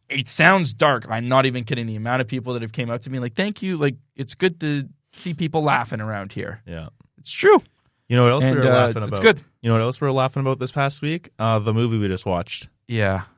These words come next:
Speaker 2: Uh, X two, you guys. We watched, uh, X-Men two. I think it
Speaker 1: Yeah.
Speaker 2: came out in two thousand two or four. I can't remember.
Speaker 1: Yeah.
Speaker 2: Um, fuck. I was hooked at the beginning.
Speaker 1: It was oh three
Speaker 2: It
Speaker 1: or
Speaker 2: was
Speaker 1: something.
Speaker 2: getting really good, and then the end sucked.
Speaker 1: The, the, their fight scenes are awful.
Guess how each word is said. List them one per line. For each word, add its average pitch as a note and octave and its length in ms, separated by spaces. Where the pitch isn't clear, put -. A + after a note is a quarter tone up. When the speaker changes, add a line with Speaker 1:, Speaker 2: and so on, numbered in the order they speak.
Speaker 2:
Uh, G2 200
X A2 260
two, - 160
you G2+ 160
guys. F2 300
We A#2+ 100
watched, B2+ 460
uh, G2+ 260
X-Men C#3+ 480
two. C#3 580
I A2+ 40
think A#2 120
it A2+ 40
Speaker 1:
Yeah. G#2 80
Speaker 2:
came A#2+ 120
out A#2+ 80
in G#2+ 80
two A2+ 160
thousand A2 480
two C3 260
or B2+ 80
four. A#2+ 320
I A2+ 40
can't F2 200
remember. A2 160
Speaker 1:
Yeah. G#2+ 160
Speaker 2:
Um, G2+ 180
fuck. C#3+ 380
I C3+ 180
was A#3 140
hooked F3+ 180
at G#3 80
the G3+ 80
beginning. D#3+ 340
Speaker 1:
It C3 60
was B2+ 160
oh - 20
three G2+ 240
Speaker 2:
It B2+ 60
Speaker 1:
or D#3 40
Speaker 2:
was A3+ 120
Speaker 1:
something. - 100
Speaker 2:
getting G3+ 160
really E3 200
good, D#3 320
and C3+ 200
then C3+ 120
the B2+ 140
end C#3+ 160
sucked. B2 420
Speaker 1:
The, E3+ 160
the, G3+ 180
their F#3+ 180
fight A#3 300
scenes D3 260
are G#2+ 100
awful. F3 480